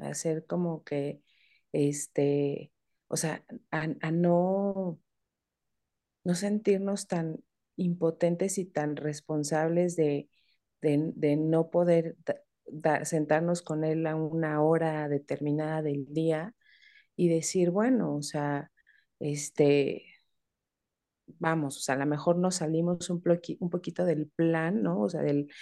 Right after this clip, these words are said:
de la agenda o del calendario de actividades, pero bueno, jugamos a los cojinazos, ¿no?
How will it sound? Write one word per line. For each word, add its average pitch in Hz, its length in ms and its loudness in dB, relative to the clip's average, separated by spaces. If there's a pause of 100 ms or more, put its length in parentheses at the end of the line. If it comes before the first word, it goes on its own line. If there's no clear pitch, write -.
(200)
de 151 100 4
la 135 220 -2
agenda 165 760 2
o 147 60 -6
del 143 240 -2
calendario 151 720 2
de 160 100 0
actividades, 147 880 -2 (480)
pero 151 280 6
bueno, 151 300 -2
jugamos 160 480 2
a 160 80 -2
los 143 180 -4
cojinazos, 147 840 -2
¿no? 190 300 2